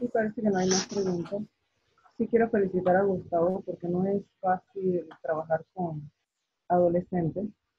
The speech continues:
y él está haciendo algo muy interesante. Desarrolla el pensamiento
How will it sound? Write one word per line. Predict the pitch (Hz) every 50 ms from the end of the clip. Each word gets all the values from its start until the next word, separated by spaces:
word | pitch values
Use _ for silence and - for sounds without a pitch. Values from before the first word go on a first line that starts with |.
| _ _ _ _ _ - - 185
y | 185 185 180
él | 180 185 190 196
está | 196 202 - - - 190 185 180 175
haciendo | 175 165 _ - 185 180 180 180 180 185 185 180
algo | 175 175 175 180
muy | 180 180 180 185
interesante. | 185 - 185 170 165 160 - 160 156 156 160 - 185 208 214 - - _ _ _ _
Desarrolla | - 180 180 180 180 175 175 175 190 202
el | 196
pensamiento | 190 180 170 160 170 165 170 170 175 180 - - 190